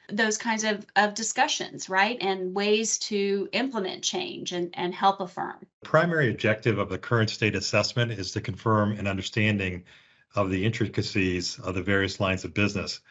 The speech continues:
Speaker 2: By doing this assessment, we'll provide support in the decisioning process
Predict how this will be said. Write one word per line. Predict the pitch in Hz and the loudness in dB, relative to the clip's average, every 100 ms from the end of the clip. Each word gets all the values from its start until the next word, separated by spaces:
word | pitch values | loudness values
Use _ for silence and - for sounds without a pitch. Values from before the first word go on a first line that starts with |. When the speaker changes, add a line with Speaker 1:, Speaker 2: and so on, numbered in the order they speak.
| - - - | -20 -20 -4
Speaker 2:
By | 104 | -2
doing | 95 120 143 | 0 0 2
this | 135 123 | 2 0
assessment, | 107 - 110 - 104 92 87 _ _ _ - | -4 0 0 0 -4 -4 -6 _ _ _ -4
we'll | 117 | 0
provide | 127 113 104 98 | 2 4 4 2
support | - 107 - 123 113 113 - | -4 -6 -4 0 2 2 -2
in | 104 | -4
the | 95 | -4
decisioning | 85 90 - 127 120 95 95 | -6 -6 0 2 2 0 -2
process | 107 92 - 101 87 - | 0 0 0 -2 -2 -4